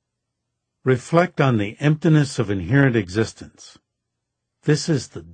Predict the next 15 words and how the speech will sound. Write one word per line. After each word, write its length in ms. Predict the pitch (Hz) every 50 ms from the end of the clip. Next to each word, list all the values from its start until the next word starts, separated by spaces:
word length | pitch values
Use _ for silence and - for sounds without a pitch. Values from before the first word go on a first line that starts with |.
| 82 _ _
deepest 640 | - 147 160 160 - 180 175 165 - - - - - _ _ _ _ -
analytical 760 | 135 131 135 135 135 131 135 143 139 131 135 139 143 139 127
meditation 880 | 117 113 117 113 117 113 - - 113 110 98 - - 101 95 92 92 90 _ _ _ _ _ _ _ _ _ _ _ -
and 160 | 104 98 87
something 480 | - - - 131 117 - 160 147 139 127
I 140 | 110 101
will 180 | 90 87 92 92
explore 720 | 92 - - - - _ - 127 127 123 123 127 127 117 - _ _ _ _
shortly. 600 | - - - - 123 113 - - 80 73 73 - _ _ _ _ _ _ _ _ _ _ _ _ _ _ _ _ _ _ _ _ _ _ _ -
Or 500 | 143 147 160 151 131 117 117 127 151 156 _ _ _ _ _ _ _ -
you 140 | 135 123 117
can 180 | - 139 135
use 200 | 131 131 127 110
stabilizing 760 | - - - 165 180 180 180 156 135 127 123 113 101 107 113
meditation 840 | 113 113 104 104 101 - - 110 107 98 - - 104 98 90 92 -